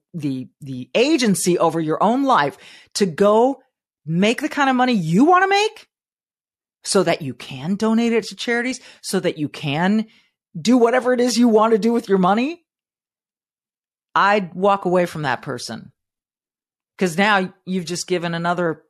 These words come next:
bit of your power away to somebody else to make the decision for you, to change your mind, to tell you that you can't do something. That's, yeah, thank you, Jersey.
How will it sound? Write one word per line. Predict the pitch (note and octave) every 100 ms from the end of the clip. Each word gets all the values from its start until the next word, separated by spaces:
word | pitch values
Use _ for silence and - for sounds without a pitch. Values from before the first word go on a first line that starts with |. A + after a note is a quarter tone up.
| _
bit | E3 D3
of | C3+
your | C#3+
power | C#3 D3+ C3+ C3
away | C3 C3+ B2
to | C3+
somebody | - F3+ F#3 G3 - -
else | G#3+ G3+ -
to | - E3+
make | E3 E3 F3+
the |
decision | F3+ F3 - A3+ G3 F#3
for | - F3
you, | E3
to | D3+ D3+
change | - F#3+ G#3 F#3+
your | G3+
mind, | F#3+ G3 G3 F#3+ F#3+
to | F3
tell | - F#3+ G#3
you | F#3+
that | G#3 A#3+
you | F#3
can't | F3+ - F4+ D4+ D3+
do | F3+ F3
something. | - D3+ B2 - G2+ - _ - - - _ _ - -
That's, | G3 F#3+ -
yeah, | F#3 - -
thank | - B3+ C4+ A#3
you, |
Jersey. | E3+ F#3 D#3+ D3 B2+ A2